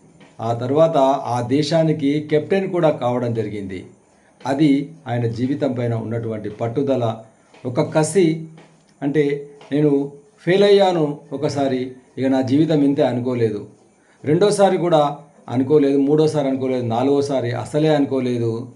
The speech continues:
తానేదో, తన యొక్క బలం ఏందో, తన విశ్వాసం ఏందో, తన ధ్యేయము, తన నిష్ట పట్ల, అంకిత భావం పట్ల, కృషి పట్ల అందరికీ ఒక మార్గదర్శి, ఒక స్ఫూర్తి అయ్యాడు. ఆయన ఎవరో కాదు,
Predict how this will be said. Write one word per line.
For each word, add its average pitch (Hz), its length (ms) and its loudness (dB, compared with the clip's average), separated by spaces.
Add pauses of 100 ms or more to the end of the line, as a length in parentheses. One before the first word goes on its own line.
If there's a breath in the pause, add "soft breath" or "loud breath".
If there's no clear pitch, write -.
తానేదో, 135 680 0 (260 loud breath)
తన 135 120 0
యొక్క 139 220 0
బలం 131 360 0
ఏందో, 135 360 0
తన 127 120 -4
విశ్వాసం 139 680 0
ఏందో, 127 300 -2
తన 127 180 -2
ధ్యేయము, 147 480 0
తన 139 200 -2
నిష్ట 123 340 -4
పట్ల, 120 560 -4 (300 loud breath)
అంకిత 139 260 -2
భావం 131 460 0
పట్ల, 120 460 -4
కృషి 143 240 -4
పట్ల 131 300 -4
అందరికీ 127 920 -2
ఒక 113 200 -8
మార్గదర్శి, 120 880 -4
ఒక 120 180 -4
స్ఫూర్తి 147 500 -4
అయ్యాడు. 107 420 -2 (840 soft breath)
ఆయన 123 180 -2
ఎవరో 131 380 2
కాదు, 117 540 -2